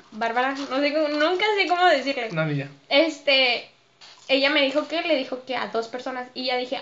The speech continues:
Speaker 1: "Ok, voy a contar tres personas y ya".
Speaker 2: Más las
Speaker 1: Y,
Speaker 2: de aquí.
Speaker 1: ajá, más las de aquí. Entonces ya, todo bien, todo tranqui, ajá. Entonces ya, pues, hicimos,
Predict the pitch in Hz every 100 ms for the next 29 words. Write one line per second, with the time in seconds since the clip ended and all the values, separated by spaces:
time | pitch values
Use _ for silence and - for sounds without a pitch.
0 | - 269 269 254 220 - 226 240 254 247
1 | 240 - 269 269 285 302 320 320 330 339
2 | 359 - _ _ - - 160 151 147 151
3 | 131 135 240 233 220 240 277 269 262 226
4 | - _ - - 240 247 262 247 233 -
5 | - - _ - 240 233 240 277 339 320
6 | 277 247 240 285 294 294 - 220 208 -
7 | _ _ _ _ _ _ _ _ - -
8 | - - - 302 320 339 381 370 339 320
9 | 269 277 262 269 262 285 277 269 _ _
10 | 277 277 254 240